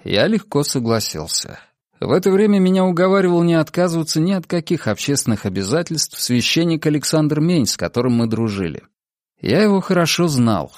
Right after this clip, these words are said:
и отчасти в том, что я согласился быть директором библиотеки иностранной литературы в это же время, когда меня выбрали депутатом, в этом было влияние Меня,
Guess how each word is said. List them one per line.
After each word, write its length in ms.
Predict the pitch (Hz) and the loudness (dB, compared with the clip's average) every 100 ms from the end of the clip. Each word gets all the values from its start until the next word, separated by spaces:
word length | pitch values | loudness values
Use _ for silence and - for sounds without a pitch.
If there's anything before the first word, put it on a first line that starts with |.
| - _ _ | -20 _ _
и 60 | 127 | 0
отчасти 640 | 127 - - 180 170 - | 0 0 0 0 0 -2
в 100 | 131 | -4
том, 440 | - 160 165 117 90 | -2 -2 2 0 -2
что 200 | - - | -4 2
я 140 | 131 156 | 4 4
согласился 680 | 156 139 143 - 160 - 139 | 2 2 0 0 0 0 0
быть 240 | 147 139 | 0 0
директором 540 | 127 143 151 143 135 | 0 0 -2 0 2
библиотеки 580 | 127 127 135 139 151 139 | 2 2 2 0 -2 0
иностранной 560 | 139 135 - 147 147 135 | 0 0 0 0 2 2
литературы 640 | 127 113 131 135 156 147 | 0 0 0 0 0 2
в 60 | 123 | 2
это 180 | 151 139 | 0 -2
же 160 | 110 | -2
время, 480 | 110 123 156 107 80 - | 0 0 0 -2 -4 -4
когда 320 | 123 120 139 | -2 2 2
меня 200 | 139 131 | 2 2
выбрали 380 | 131 139 123 120 | 2 0 0 -2
депутатом, 720 | 110 104 101 151 170 - - _ _ _ _ _ - | -2 -4 -2 -2 -2 -6 -16 _ _ _ _ _ -6
в 160 | 98 | 0
этом 380 | 135 185 190 180 | 2 2 0 2
было 220 | 160 170 | 4 4
влияние 560 | 156 147 117 127 139 143 | 2 2 2 2 4 4
Меня, 520 | 120 110 107 101 | 2 2 0 -2